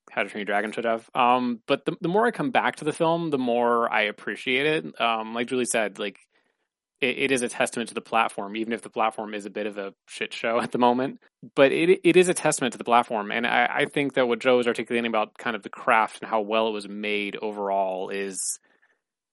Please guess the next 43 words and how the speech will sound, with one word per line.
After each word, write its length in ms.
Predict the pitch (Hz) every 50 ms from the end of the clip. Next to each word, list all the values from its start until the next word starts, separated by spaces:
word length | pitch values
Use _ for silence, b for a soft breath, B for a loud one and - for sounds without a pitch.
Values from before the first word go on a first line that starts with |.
| _ _ -
just 160 | - 170 170
something 180 | - 180 143 131
really 160 | 131 127 117
phenomenal. 600 | - - 110 95 95 98 104 107 101 98 104 107
Like, 200 | 110 107 113 - 120
I, 100 | 117 117
I, 180 | - 123 120 117 - - 131
I 40 | 123
think 140 | - 143
it's 80 | 139 123
a 60 | 117
shame 600 | - - - - - 135 127 131 135 117 123 127
<laughs> 0 |
that 160 | - 117 110
Fincher 540 | - - - 120 110 107 - 123 117 107 107
and, 600 | 110 - 113 107 101 101 101 101 101 98 98 104 -
and 120 | - 107
Sorkin 380 | 101 - - 135 131 127 - 113
haven't 240 | 110 110 104 107 110
gone 220 | 107 110 107 110
back 180 | 110 107 101 -
to 60 | -
collaborate 400 | - - 110 117 123 120 107 104
again, 180 | 104 101 98 -
'cause 100 | 117 110
I 60 | 107
think 220 | - - 123 101
this 160 | - 117 -
is 160 | 113 107 104 - _
easily, 500 | 139 147 165 151 123 113 107 101 98 - _ _ -
in, 120 | 139 127
in 160 | - 143 135
terms 240 | - - 139 131 123
of, 220 | 123 113 101 -
like, 160 | - 107 - -
film, 600 | - - - 165 135 107 95 98 101 104 120 - -
like, 180 | 117 101 101 - _ - - - 113 -
'cause 140 | - 120 107
you 60 | 110
could 100 | 104 104
still 220 | - - 123 110 110
look 180 | 113 104 -
at 140 | 123 117 -